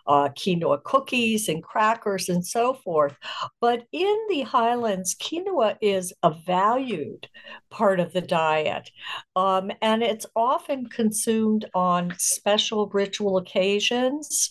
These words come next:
or as, um, you know, a soup. And occasionally, um, it's consumed roasted. Um, and it's considered, um,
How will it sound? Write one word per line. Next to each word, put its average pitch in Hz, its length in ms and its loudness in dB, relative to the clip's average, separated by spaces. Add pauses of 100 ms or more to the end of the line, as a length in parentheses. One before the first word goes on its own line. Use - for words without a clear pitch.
(440)
or 220 540 2
as, 214 460 0 (240)
um, 202 460 0 (200)
you 214 280 -4
know, 214 340 2
a 196 140 2
soup. 285 720 0 (720)
And 202 540 0
occasionally, 208 1300 0
um, 175 500 0 (100)
it's 190 300 6
consumed 202 680 0
roasted. 180 680 0 (600)
Um, 202 400 2 (100)
and 220 440 0 (480)
it's 226 200 6
considered, 269 960 0 (800)
um, 180 640 0